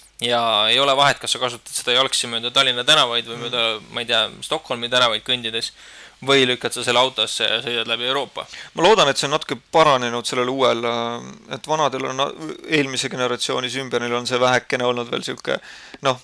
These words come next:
Speaker 2: Tom-Tomiga päris võrdlema ei hakka.
Speaker 1: Just.
Speaker 2: Aga, aga,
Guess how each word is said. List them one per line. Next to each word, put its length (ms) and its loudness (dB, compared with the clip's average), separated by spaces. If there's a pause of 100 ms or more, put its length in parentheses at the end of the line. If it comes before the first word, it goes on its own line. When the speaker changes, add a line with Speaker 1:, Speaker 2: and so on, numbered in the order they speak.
(140)
Speaker 2:
Tom-Tomiga 500 4
päris 200 4
võrdlema 380 2
ei 80 4
hakka. 240 -6 (160)
Speaker 1:
Just. 400 -14 (100)
Speaker 2:
Aga, 300 0 (260)
aga, 200 -2